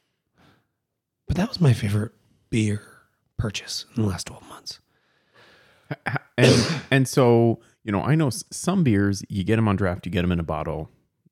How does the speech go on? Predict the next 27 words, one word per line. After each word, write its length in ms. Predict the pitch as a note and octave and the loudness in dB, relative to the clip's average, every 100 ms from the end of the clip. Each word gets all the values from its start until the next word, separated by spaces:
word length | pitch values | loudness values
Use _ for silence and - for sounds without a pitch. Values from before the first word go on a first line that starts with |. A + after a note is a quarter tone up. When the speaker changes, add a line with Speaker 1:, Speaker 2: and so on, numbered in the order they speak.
| _ | _
Speaker 2:
indistinguishable. 840 | - G2 F2+ E2+ E2+ D#2+ E2 E2 D#2 | -4 -4 -2 -4 -4 -6 -8 -8 -8
And 120 | - F#2+ | -4 -2
then 140 | F2+ | -2
other 280 | - B2 A2 | -2 0 0
beers, 440 | E2 D#2+ C#2+ D#2 - | 0 -6 -10 -12 -8
I've, 160 | G#2+ G#2+ | -6 -6
I've 160 | A2+ G2+ | -4 -2
got 160 | F#2+ | -2
one 160 | F2 F2+ | -2 -2
of 80 | F2 | -2
my 320 | E2+ E2+ E2+ - _ _ _ _ | -4 -4 -6 -10 _ _ _ _
favorite, 440 | - - F2 F2 E2 | -10 -2 -2 -2 -6
the 80 | |
Kiwanda 680 | - - E2+ E2+ E2 D#2+ D#2+ - | -6 -4 -2 0 0 -2 -2 -6
Cream 520 | - - F2+ F2+ F2 - | -12 -4 -2 0 -4 -6
Ale. 500 | - D#2 D#2 E2 - _ - | -10 -8 -8 -10 -12 _ -6
Speaker 1:
It's 80 | F#2 | -2
only 260 | G#2 A#2+ | 4 4
Speaker 2:
uh, 40 | A2+ | 4
Speaker 1:
good 100 | G#2+ | 2
on 140 | F2+ | 0
draft. 400 | F2+ E2+ - - _ _ - | -2 -4 -10 -16 _ _ -8
Speaker 2:
Is 120 | D2+ | -6
only 280 | F2+ F#2 F2+ | 0 0 0
good 160 | F2 | 0
on 120 | E2+ D#2+ | -2 -4
draft. 520 | E2 D#2 D2+ - - | -6 -6 -8 -14 -20